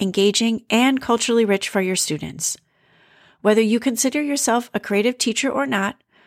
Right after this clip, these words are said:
or just need a spark to re-energize your classroom atmosphere tomorrow, I hope these five mathematical instructional components will help you confidently engage your students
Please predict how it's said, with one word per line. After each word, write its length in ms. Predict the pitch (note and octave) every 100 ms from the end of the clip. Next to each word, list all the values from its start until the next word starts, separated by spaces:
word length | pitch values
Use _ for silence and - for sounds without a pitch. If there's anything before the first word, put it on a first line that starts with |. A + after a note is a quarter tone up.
| _ _ _ -
or 140 | G#3+
just 340 | F3+ F3 F3+ -
need 160 | A3
a 60 | A#3+
spark 400 | - F#3+ F#3 -
to 100 | G#3+
re-energize 720 | F#3 - F3+ F#3+ G#3 G#3 G#3+
your 80 | G#3+
classroom 460 | - F3 E3 G#3+ -
atmosphere 480 | F3+ - G3+ G#3+ G#3
tomorrow, 640 | - G3 E3 D3+ D3+ - _ _ _ _ -
I 120 | G3
hope 280 | F3+ B3 -
these 220 | D4 -
five 440 | - G3+ G#3 A3
mathematical 680 | G3+ F#3 G3 F#3+ G3 G3 B3 -
instructional 680 | G#3+ - G3 F3+ - A#3+
components 680 | - C4 A3 F#3 F3 F#3+ - - - - _
will 120 | G3+
help 280 | - G3+ -
you 80 | G3+
confidently 800 | - - A#3+ D4 D4 C4 C4+ C4+
engage 400 | G3 F3+ G3 G3+
your 60 | B3+
students 600 | - F#3+ F3 F3+ -